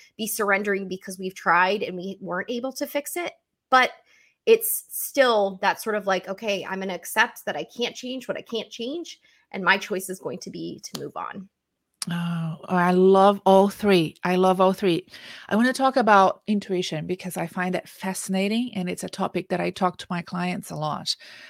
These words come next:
Speaker 2: I want to know what you think about my, my, my way of explaining intuition to, to my clients. It's,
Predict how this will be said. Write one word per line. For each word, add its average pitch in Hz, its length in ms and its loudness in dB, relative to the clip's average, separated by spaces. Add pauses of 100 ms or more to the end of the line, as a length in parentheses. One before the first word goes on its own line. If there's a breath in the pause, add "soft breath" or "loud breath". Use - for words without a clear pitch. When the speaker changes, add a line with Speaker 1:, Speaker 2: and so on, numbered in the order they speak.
Speaker 2:
I - 80 0
want 208 220 4
to 185 360 6
know 190 140 4
what 185 140 4
you 185 100 0
think 185 220 -2
about 165 320 2
my, 156 320 0
my, 160 400 -2 (240)
my 170 240 2
way 170 220 4
of 160 200 0
explaining 190 640 -2
intuition 165 580 -4
to, 156 320 -4
to - 180 -8
my 151 140 -2
clients. - 540 -4 (1160 loud breath)
It's, - 300 2